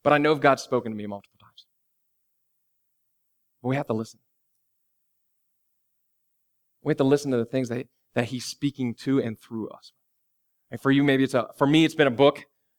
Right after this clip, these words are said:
through books, through podcasts, through my journaling,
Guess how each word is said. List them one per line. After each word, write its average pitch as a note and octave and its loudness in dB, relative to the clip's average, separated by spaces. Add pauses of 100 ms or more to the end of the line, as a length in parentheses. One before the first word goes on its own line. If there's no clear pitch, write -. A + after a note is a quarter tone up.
(320)
through C#3+ 2
books, D3+ 4 (140)
through D3+ -2
podcasts, C#3+ 2 (200)
through D#3+ 2
my C#3+ 6
journaling, C#3+ 0